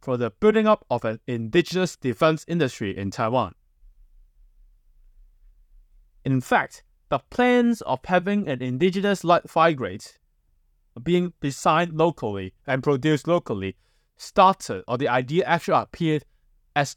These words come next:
early as early two thousands. However, it's only after twenty years that this plan was realized as a concrete plan to, to, to cater the growing threats from China.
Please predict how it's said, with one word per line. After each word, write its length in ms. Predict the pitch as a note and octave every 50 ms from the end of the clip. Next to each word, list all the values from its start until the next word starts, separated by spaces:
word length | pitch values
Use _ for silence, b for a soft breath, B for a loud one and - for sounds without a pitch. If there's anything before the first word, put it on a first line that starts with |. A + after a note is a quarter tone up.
| _ -
early 320 | G#3+ G3+ F#3+ G3 G3+ G3 -
as 240 | - - A#2+ - - _ _
early 320 | F#3 E3+ E3 F3+ F3+ F3+ E3+
two 260 | - - F#3 E3 D#3 C#3
thousands. 640 | B2+ E3 D3 D3+ D#3 D#3 - - - G#3+ A3 - - _ _ _ _ _ _ _ _ _ _ _ _ _
However, 640 | - - C3 C#3+ F3+ G3+ A3 F#3 - A#2 F#2 G2+ -
it's 200 | - C3 - - -
only 300 | F3 F3 F3 F3 F#3 D3
after 260 | C#3+ D3+ - - B2
twenty 460 | - - - - - G3 D3 - F#3
years 320 | F3 D#3+ E3 D#3+ D#3+ D3 - _ _ _ _
that 180 | _ - D3+ -
this 160 | G3 F3+ -
plan 260 | - - F#3+ F3 F3
was 200 | D#3+ D3 C3+ C3
realized 580 | B2+ C3+ D#3+ F3 F3+ D#3+ D#3+ D3+ D3 D3+ D3 - _ _ _ _ _ _ _
as 160 | C3+ C3+ A#2
a 80 | B2+ B2+
concrete 500 | - - - G3 F3+ D3+ - E3 C3+ -
plan 320 | - E3 D3 C#3+ D3 D3 - _ _ _ _ _ _ _
to, 240 | - - D3 B2+ A2+ - - _ _ _ _ _ _ _ _ _ _ -
to, 300 | - C#3+ B2+ A#2+ A2+ - - _ _
to 120 | - C#3 B2+
cater 640 | - - G3+ G3 G3+ - - - F#3+ F3 E3 D#3 - _ _ _ _ _ _ _ _ _ _ _ _ _ _
the 120 | D3+ D3+ C#3+
growing 380 | C3+ C3+ F#3+ F#3+ G3+ G3+ G3+
threats 480 | - - - F#3 F3 D#3+ - - - - _
from 180 | - B2+ A2 G#2+
China. 440 | - - F3 D#3+ C#3+ A2+ F2 D2